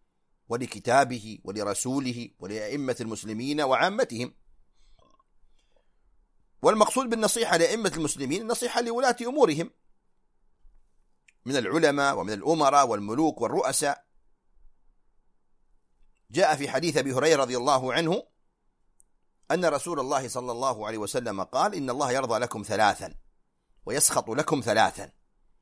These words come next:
يرضى لكم أن تعبدوه ولا تشركوا به شيئا، وأن تعتصموا بحبل الله جميعا، وأن تناصحوا من ولاه الله أمركم،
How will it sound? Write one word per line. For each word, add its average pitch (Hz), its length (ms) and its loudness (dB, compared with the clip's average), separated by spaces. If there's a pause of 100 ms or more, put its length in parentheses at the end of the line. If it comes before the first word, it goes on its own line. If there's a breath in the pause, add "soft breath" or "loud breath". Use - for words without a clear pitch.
(600)
يرضى 185 300 6
لكم 190 240 6
أن 160 100 -2
تعبدوه 160 420 2
ولا 220 220 4
تشركوا 165 400 -2
به 127 200 -6
شيئا، 95 380 -4 (800)
وأن 123 240 -6
تعتصموا 131 520 -2
بحبل 135 320 -2
الله 127 240 0
جميعا، 123 500 0 (800)
وأن 147 300 0
تناصحوا 208 720 4
من 180 180 0
ولاه 160 600 6
الله 165 600 0
أمركم، 196 420 0